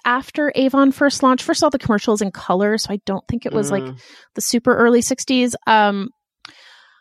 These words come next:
Speaker 1: but it's definitely pitched as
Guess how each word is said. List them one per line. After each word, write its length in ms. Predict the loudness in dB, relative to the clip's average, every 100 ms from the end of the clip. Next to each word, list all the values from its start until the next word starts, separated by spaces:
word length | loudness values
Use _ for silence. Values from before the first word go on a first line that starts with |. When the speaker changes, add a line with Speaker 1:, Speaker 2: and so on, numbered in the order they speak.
| _ _ _ _ -2
Speaker 1:
but 280 | 0 2 0 -4 _ _ _ _ _ _ _ _ _ _ _ _ _ _ _ _
it's 240 | -4 -4
definitely 440 | -2 -2 0 -2 -2
pitched 720 | 2 2 4 0 2 -4 -4 -6
as 560 | -2 0 2 0 -2